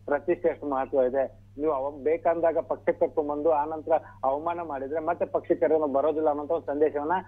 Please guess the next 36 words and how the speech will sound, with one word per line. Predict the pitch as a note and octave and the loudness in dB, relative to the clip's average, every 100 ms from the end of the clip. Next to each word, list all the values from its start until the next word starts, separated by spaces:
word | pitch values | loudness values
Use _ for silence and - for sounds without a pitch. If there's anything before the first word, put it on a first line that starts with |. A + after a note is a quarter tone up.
| - - | -12 -2
ಆ, | D3 | 2
ಇಲ್ಲಿ | D3+ D3+ C#3 | 2 0 -2
ವಿಶ್ವನಾಥ್ | C3 D#3 D3+ C3 | -2 -4 -4 0
ಪಾಟೀಲ್ | C#3+ D3 D3 | -2 2 2
ರವಾನಿಸಿದ್ದಾರೆ, | C#3+ C3 C3 B2 B2+ C3+ D3 - - | 4 2 -2 -2 0 2 2 -2 0
ಅಲ್ಲಿ | C#3 C#3 | 4 4
ಲಕ್ಷ್ಮಣ್ | C3 - D#3+ D3+ | 2 0 -2 2
ಸವದಿ | D3+ | 2
ಕೂಡ | D3 | 4
ರವಾನಿಸಿರ್ತಕ್ಕಂಥದ್ದು. | D3+ C#3 C3+ B2 B2 B2+ C3+ B2 C#3 F3 E3 - D#3 | 2 2 -2 -4 -6 -4 -2 0 4 4 4 -4 0
ಈಗ | F3 | 2
ಮಹದೇವಪ್ಪ | D3 C3 D#3+ G3 G3+ F#3+ | 2 0 0 2 0 0
ಯಾದವಾಡ್ | G3 F#3 F3 F#3+ | 2 2 4 2
ಮತ್ತು | F#3+ F3 | 0 0
ಅನಿಲ್ | E3 F3 | 2 2
ಬೆನಕೆ | E3 E3 E3+ | 2 2 2
ಕೂಡ | F3 F3+ F#3+ - - | 4 4 0 -8 -6
ಪಕ್ಷದ | - D3 F#3 | -4 -4 -2
ನಾಯಕರಿಗೆ | F3+ E3+ D#3+ E3 D#3+ | 2 2 2 2 0
ಒಂದು | D#3+ | 0
ಸಂದೇಶವನ್ನು | C3+ C#3 D#3 D#3+ | 0 2 2 0
ಕೊಟ್ಟಿದ್ದಾರೆ, | C#3+ C3+ C3+ A#2+ - - - - | 0 2 2 0 -6 -20 -20 -2
"ಟಿಕೆಟ್ | E3+ G#3+ G#3 | 0 0 0
ಕೊಟ್ರೆ | - F#3 - G3 | 0 0 4 4
ಪಕ್ಷದಲ್ಲಿ | G3 E3 - B3 D#3 | 4 -2 0 2 2
ಇರ್ತೇವೆ, | B2+ D#3 D3 E3 | 2 0 4 2
ಕೊಡದಿದ್ರೆ | - C#3 D3+ E3+ D3 D#3+ F3 E3 - - | 2 0 2 2 4 4 2 0 -14 -12
ನಾವು | D3+ D3+ | -4 -2
ನಮ್ಮ | D3+ C#3+ | -2 -4
ಮುಂದಿನ | C#3+ D#3 | -2 -4
ತೀರ್ಮಾನ | C3+ C#3+ C#3+ | 0 0 2
ಮಾಡ್ತೇವೆ" | C#3 C3 B2 | 0 -2 0
ಅಂತ. | C3 A#2+ | 0 2
ಈಗಾಗಲೇ | C3 C3 D#3 | 4 4 2
ಮಹದೇವಪ್ಪ | D3+ C#3 D3 D#3 D#3 | 0 2 2 2 4
ಯಾದವಾಡ್ | D3+ C#3+ D#3+ | 2 2 0